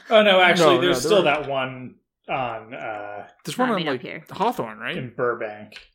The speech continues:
Speaker 2: No, I think
Speaker 3: Oh,
Speaker 2: that one's gone.
Speaker 3: is it? Oh yeah, that's, like, a big bear
Speaker 2: The
Speaker 3: cafe.
Speaker 2: original,
Speaker 3: L A
Speaker 2: I
Speaker 3: shit.
Speaker 2: think.
Speaker 3: South, not even L A shit. South Bay shit.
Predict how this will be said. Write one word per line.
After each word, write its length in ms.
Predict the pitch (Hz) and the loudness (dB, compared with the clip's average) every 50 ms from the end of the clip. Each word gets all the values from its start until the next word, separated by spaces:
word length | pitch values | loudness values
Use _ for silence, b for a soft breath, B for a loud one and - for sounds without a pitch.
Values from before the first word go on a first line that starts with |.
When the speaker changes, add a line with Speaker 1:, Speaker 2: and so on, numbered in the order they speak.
| _ _ _ _ _ _ _ _ _ | _ _ _ _ _ _ _ _ _
Speaker 2:
No, 120 | - 143 139 | -2 2 2
I 100 | 139 139 | 2 2
think 100 | 143 139 | 2 0
Speaker 3:
Oh, 80 | 147 135 | -2 -4
Speaker 2:
that 60 | 117 | -4
one's 120 | 101 - - | -6 -12 -20
gone. 200 | - 101 101 101 - _ _ _ _ _ _ _ _ _ - | -20 -20 -20 -20 -20 _ _ _ _ _ _ _ _ _ -12
Speaker 3:
is 140 | 147 135 143 | -12 -10 -10
it? 120 | 151 185 190 - - - _ _ _ _ _ _ B B B B | -12 -14 -16 -20 -20 -20 _ _ _ _ _ _ B B B B
Oh 80 | 185 185 | 4 6
yeah, 160 | 185 175 156 | 6 6 6
that's, 140 | 143 151 - 180 | 4 0 -2 -2
like, 100 | 160 143 | -2 -2
a 20 | |
big 200 | 123 131 123 110 110 | -2 -4 -6 -6 -6
bear 120 | 120 110 | -8 -4
Speaker 2:
The 80 | 110 165 | -2 0
Speaker 3:
cafe. 80 | 160 160 | 2 2
Speaker 2:
original, 300 | 160 165 170 180 214 254 | 4 4 6 6 6 6
Speaker 3:
L 60 | 269 | 6
A 40 | 285 294 | 6 4
Speaker 2:
I 40 | 285 | 4
Speaker 3:
shit. 340 | - - - 160 127 113 113 | 2 0 0 0 0 -2 -6
Speaker 2:
think. 80 | B B B B | B B B B
Speaker 3:
South, 260 | B - - - 131 | B 0 0 0 0
not 120 | 143 151 147 | 0 -2 -2
even 140 | 131 120 | -2 -2
L 140 | 113 110 110 | -4 -6 -4
A 60 | 120 127 | -6 -6
shit. 180 | 117 110 - - | -6 -8 -8 -6
South 180 | 131 135 135 | -4 -4 -2
Bay 100 | 131 156 175 | -2 -2 -2
shit. 260 | 175 - 117 104 - | -2 -4 -8 -8 -10